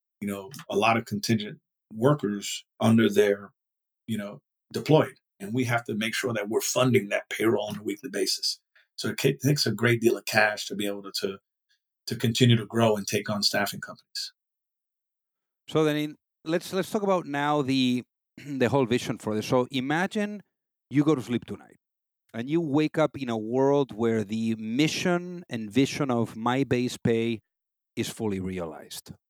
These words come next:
Speaker 2: What does that world look like?
Speaker 1: Oh, such a good question. <laughs> Um, I believe My Base Pay is, is, is, you know, just explosive growth. Um, I believe we're,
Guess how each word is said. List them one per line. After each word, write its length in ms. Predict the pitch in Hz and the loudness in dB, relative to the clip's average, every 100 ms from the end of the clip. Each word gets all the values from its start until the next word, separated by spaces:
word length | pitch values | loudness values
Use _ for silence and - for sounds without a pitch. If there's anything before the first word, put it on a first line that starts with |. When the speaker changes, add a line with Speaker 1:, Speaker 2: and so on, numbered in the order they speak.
| _ | _
Speaker 2:
What 160 | 139 160 | -2 0
does 140 | 180 | 0
that 160 | 170 139 | -2 0
world 220 | 127 123 | 2 2
look 140 | 113 - | 0 -6
like? 260 | 101 - - _ _ _ _ _ _ _ _ _ _ _ _ _ _ _ _ - | -12 -18 -20 _ _ _ _ _ _ _ _ _ _ _ _ _ _ _ _ -10
Speaker 1:
Oh, 160 | - - | -8 -8
such 280 | - - | -8 -6
a 40 | - | -6
good 160 | - | -6
question. 420 | - 110 - 95 87 _ _ - | -2 2 2 0 -8 _ _ -10
<laughs> 60 | 120 - 117 123 - - - - - - - - _ _ _ - - _ _ _ _ - | -4 -2 -2 -6 -14 -4 -4 -4 -16 -18 -18 -20 _ _ _ -20 -20 _ _ _ _ 2
Um, 260 | 143 139 120 117 - | 6 6 4 2 0
I 80 | 123 | 4
believe 300 | 131 131 123 | 6 6 6
My 120 | 113 | 2
Base 300 | 107 120 120 | 2 2 2
Pay 380 | 123 120 117 117 | 2 4 4 2
is, 720 | 113 107 104 101 - - - _ _ | 0 -2 -2 -4 -2 -4 -6 _ _
is, 300 | 113 104 101 113 | -4 -2 -4 -6
is, 400 | 104 98 - - _ _ _ _ _ - | -6 -4 -6 -10 _ _ _ _ _ -6
you 100 | 113 | -6
know, 180 | 101 98 | -6 -4
just 240 | 110 - 113 | -4 -2 -2
explosive 540 | - - 120 123 107 | -2 0 2 2 0
growth. 460 | 117 113 110 - - _ _ - | 0 0 -2 -10 -14 _ _ -8
Um, 300 | 98 98 104 | -6 -6 -6
I 80 | 101 | 0
believe 440 | 107 107 107 98 | 2 2 0 -4
we're, 400 | 104 104 98 | -2 -2 -2